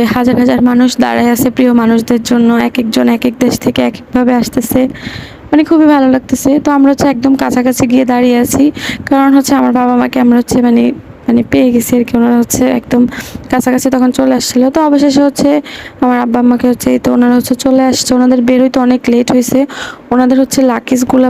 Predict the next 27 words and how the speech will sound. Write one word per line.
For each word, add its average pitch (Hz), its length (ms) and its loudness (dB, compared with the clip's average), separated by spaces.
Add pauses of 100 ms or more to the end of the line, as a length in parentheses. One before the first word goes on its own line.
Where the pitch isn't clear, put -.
পাইতে 247 280 -2
হচ্ছে 247 280 0
অনেক 240 200 2
দেরি 247 300 2
হয়েছিল, 240 300 0 (120)
প্রায় 240 180 0 (160)
আধা 254 160 0
ঘন্টার 262 380 0
মতো। 247 200 -2 (500)
আর - 120 -2
এই 269 120 2
তো 269 60 0
আমার 240 220 2
হচ্ছে, 247 220 0
এটা 254 140 -2
হচ্ছে 240 200 -2
আমার 247 200 2
বাবা, 240 320 0 (320)
আর 233 140 0 (380)
পাশে 254 220 -4
আমার 254 180 0 (260)
মা 226 100 2 (100)
ছিল, 247 160 2 (760)
তো - 120 -4
বেশি 269 260 0
একটা 277 220 -2
দেখালাম 240 500 0